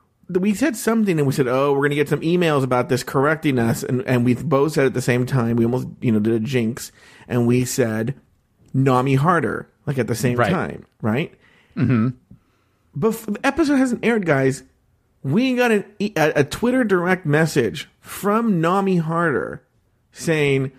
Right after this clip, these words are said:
Speaker 1: I, I don't know if you guys have recorded Glitterball yet. And that's on the Glitterball episode. Actually, let me get my phone and read the direct message.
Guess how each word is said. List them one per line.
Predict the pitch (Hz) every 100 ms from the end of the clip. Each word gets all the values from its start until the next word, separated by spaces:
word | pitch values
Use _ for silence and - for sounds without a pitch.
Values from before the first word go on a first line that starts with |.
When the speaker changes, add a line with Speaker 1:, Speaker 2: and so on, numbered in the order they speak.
| _ _ _ _ -
Speaker 1:
I, | 151
I | 156 160
don't | 247
know | 226
if |
you | 190
guys | 196
have | 180 156
recorded | 160 - 202 180 139
Glitterball | 143 233 202 143 113 160
yet. | 120 123
And | 156
that's | 180
on | 208
the | 175
Glitterball | 156 262 180 127 127
episode. | 127 135 120
Actually, | 170 - 233
let | 269
me |
get | 254 -
my | 160
phone | - 143 139
and | 110
read | 120 117
the |
direct | 104 107 -
message. | 110 - - -